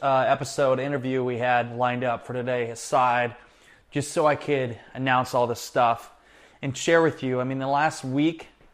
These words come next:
I've been connected with some very influential people, and it's just crazy, some of the calls. I mean, I just got off a call, there were six of us,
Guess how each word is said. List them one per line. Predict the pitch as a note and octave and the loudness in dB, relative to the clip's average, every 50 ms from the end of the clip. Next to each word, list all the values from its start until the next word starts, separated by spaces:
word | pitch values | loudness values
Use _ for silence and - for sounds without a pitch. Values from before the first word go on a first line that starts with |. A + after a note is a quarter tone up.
| _ _ _ _ _ _ _ - - - | _ _ _ _ _ _ _ -10 -2 2
I've | - D3+ D#3 | 4 4 4
been | E3+ D#3+ C#3+ | 2 0 -2
connected | - - D#3+ D#3 D3+ D3 D3 - - D#3 D3 C3+ | -2 -4 -2 0 0 0 0 0 -2 -2 -2 -2
with | B2 B2+ C3+ B2+ A#2 - - - G2+ | 0 -2 0 0 -2 -4 -8 -18 -18
some | - - - C3+ C3+ | -12 -8 -6 -4 -2
very | B2+ C3+ C#3 C#3 C#3 C#3 C3+ C3+ | 0 0 2 2 2 0 0 -2
influential | C3 B2 - C#3 C3+ B2+ A#2+ - - A#2 | -4 -4 -4 -4 -4 -4 -4 -6 -8 -8
people, | A2+ - C#3 C#3 C3 - B2 B2 B2 A#2+ - - _ _ _ _ _ _ _ _ _ _ _ _ _ - - | -4 -2 -2 -2 -2 -2 -2 -2 -4 -4 -6 -14 _ _ _ _ _ _ _ _ _ _ _ _ _ -10 -2
and | B2+ C#3+ C#3+ C#3 C#3 C3+ C3 B2 - - - - - - - - - - - - - - | 0 2 2 2 2 0 -2 -6 -10 -14 -20 -20 -20 -20 -20 -20 -20 -20 -20 -20 -12 -6
it's | - D3+ C#3+ | -2 0 0
just | D#3+ C3 - | 0 0 -2
crazy, | - - - E3+ E3+ E3+ D3+ C#3 C#3 A#2+ | 0 4 6 6 6 6 4 0 -2 -4
some | - - D#3 D#3 D#3 | -4 -4 -2 -2 -2
of | C#3 | -4
the | C3 | -6
calls. | - - - D3 D3 D3 C#3+ C#3 B2+ | -4 0 2 4 6 8 6 6 4
I | B2+ | 2
mean, | C3+ C#3 C3+ | -2 -4 -2
I | C#3+ | -2
just | D3 C#3 - | -4 -2 -2
got | - D3+ C#3 | -2 -2 -2
off | C3+ - | -2 -6
a | |
call, | - - C#3 C#3 C#3+ C#3 | -6 -2 2 2 2 2
there | B2+ C3+ | 0 -2
were | B2 B2+ | -4 -6
six | A#2+ - - - D3 - - - | -6 -8 -6 -8 -8 -6 -6 -4
of | C3+ | 0
us, | C3 C3 B2 - - - - - | 0 0 0 0 -4 -12 -18 -20